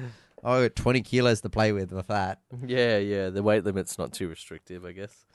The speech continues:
Speaker 1: But the height, oh, this is why I walk around the pits and you're like, "Look at me, I tower over everyone."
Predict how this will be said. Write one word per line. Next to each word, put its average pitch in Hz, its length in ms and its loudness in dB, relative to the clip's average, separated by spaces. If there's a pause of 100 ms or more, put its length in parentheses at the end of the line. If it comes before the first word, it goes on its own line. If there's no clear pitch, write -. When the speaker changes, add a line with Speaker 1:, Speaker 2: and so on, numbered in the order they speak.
(180)
Speaker 1:
But 107 160 0
the 98 80 -2
height, 117 340 4 (320)
oh, 117 260 2 (1200)
this 120 160 -2
is 95 120 -2
why 98 200 4
I 90 300 2 (100)
walk 101 220 2
around 95 180 0
the 92 60 -8
pits - 320 -2
and 90 140 -4
you're 85 100 -2
like, 85 220 -4
"Look 156 180 2
at 160 60 0
me, 151 160 2
I 117 80 2
tower 151 500 2
over 147 180 0
everyone." 117 400 -4